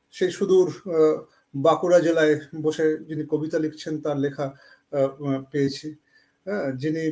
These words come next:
উম, আহ, দিল্লিতে বসে লিখছেন বা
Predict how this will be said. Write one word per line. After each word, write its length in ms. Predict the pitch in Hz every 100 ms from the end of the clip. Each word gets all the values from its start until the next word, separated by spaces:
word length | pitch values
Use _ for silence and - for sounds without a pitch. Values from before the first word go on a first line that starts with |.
| 147 - -
উম, 200 | 156 147 143
আহ, 200 | 139 131 131 _ _ -
দিল্লিতে 420 | 139 185 196 196
বসে 280 | 170 160 160
লিখছেন 580 | 143 143 - 160 143 143 _ _ _ _ -
বা 180 | 139